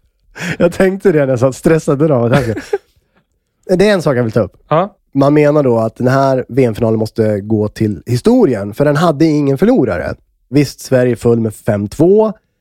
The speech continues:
Speaker 1: men om man bara struntar i de siffrorna så var det faktiskt så att de svenska spelarna efteråt, tillsammans med de brasilianska spelarna, uppträdde väldigt, eh, triumfatoriskt, skriver man.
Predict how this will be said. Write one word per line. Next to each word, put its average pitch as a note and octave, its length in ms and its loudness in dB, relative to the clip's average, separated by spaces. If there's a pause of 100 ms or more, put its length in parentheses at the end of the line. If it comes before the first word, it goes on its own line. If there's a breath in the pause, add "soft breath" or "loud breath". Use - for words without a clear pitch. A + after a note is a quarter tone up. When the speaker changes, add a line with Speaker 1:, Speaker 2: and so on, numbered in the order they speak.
(240)
Speaker 1:
men C#3 140 2
om C#3+ 80 2
man C#3+ 120 2
bara C#3+ 80 -2
struntar D#3 360 0
i - 20 2
de C3+ 140 0
siffrorna F#3 880 -2 (440)
så C#3 760 0 (200)
var D3+ 220 0
det F3 60 0
faktiskt C3+ 180 -2
så B2 60 0
att A2+ 60 -2
de B2+ 120 -2
svenska C#3 260 -2
spelarna D#3 460 2
efteråt, D3 640 -2 (580)
tillsammans E3 560 0
med A#2+ 100 0
de A2 80 -2
brasilianska G#2 500 -4
spelarna, G#2 540 -6
uppträdde B2 400 -2
väldigt, A2 420 -4
eh, G#2 240 -2 (300)
triumfatoriskt, B2 1400 -2
skriver F#2 280 -6
man. C#2 200 -10